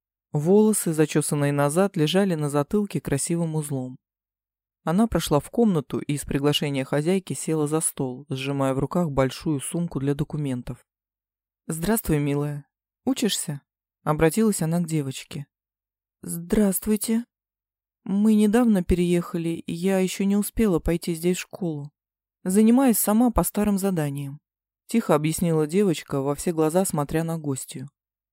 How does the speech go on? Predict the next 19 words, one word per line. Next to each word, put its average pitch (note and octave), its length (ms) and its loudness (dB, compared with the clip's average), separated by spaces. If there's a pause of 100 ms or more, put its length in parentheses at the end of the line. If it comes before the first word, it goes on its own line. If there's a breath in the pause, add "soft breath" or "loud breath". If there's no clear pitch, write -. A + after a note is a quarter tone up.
(180)
Ее F#3 240 4
мать A3 200 4
вошла D#3+ 320 0
в - 120 -8
комнату F#3 340 -2
с - 80 -8
подносом E3+ 560 -2
и - 140 -8
начала F3+ 380 -2
торопливо E3+ 500 0
выставлять C#3+ 420 0
на C#3+ 140 -4
стол D3+ 260 -4
чашки G3+ 460 -6
и E3+ 80 -4
чайник. C3 580 -12 (720)
«Простите, F#3 600 0
Ваше D3 320 2
Величество, E3 680 -4